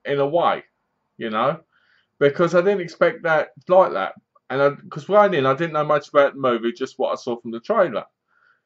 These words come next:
So I was like, "Wow, I'm really liking this movie." And obviously being in bed watching on a laptop made it more effective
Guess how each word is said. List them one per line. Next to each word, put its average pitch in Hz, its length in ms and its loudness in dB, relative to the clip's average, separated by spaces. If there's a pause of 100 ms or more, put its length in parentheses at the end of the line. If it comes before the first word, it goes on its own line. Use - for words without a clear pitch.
(340)
So 160 200 2
I 165 40 6
was 170 180 4
like, 165 160 2
"Wow, 214 260 2
I'm 165 100 -8
really 233 220 -4
liking 208 340 -2
this 180 220 -6
movie." 214 500 -6
And 151 100 -4
obviously 180 280 0
being 170 240 0
in 151 80 -8
bed 151 100 -2
watching 156 300 -4
on 143 40 0
a 147 40 -2
laptop 135 380 0
made 139 180 -2
it 139 80 -8
more 139 180 0
effective - 480 -2